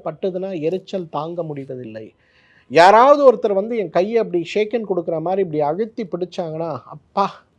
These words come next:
நரகத்தை பார்ப்பது போல என்னுடைய கைகள் மிகுந்து பழுதடைந்து விடுகிறதுன்னு" சொல்லக்கூடிய நிறைய பேரை நம்ம பார்க்கிறோம்.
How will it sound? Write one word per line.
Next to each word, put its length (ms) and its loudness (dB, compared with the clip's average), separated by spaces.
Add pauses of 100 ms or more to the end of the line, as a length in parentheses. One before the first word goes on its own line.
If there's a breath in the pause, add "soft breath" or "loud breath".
(220)
நரகத்தை 840 -2
பார்ப்பது 500 -6
போல 380 -10 (320 soft breath)
என்னுடைய 500 -4
கைகள் 460 -2
மிகுந்து 640 -4
பழுதடைந்து 760 -4
விடுகிறதுன்னு" 460 -10
சொல்லக்கூடிய 600 -10
நிறைய 420 -8
பேரை 240 -10
நம்ம 260 -18
பார்க்கிறோம். 360 -20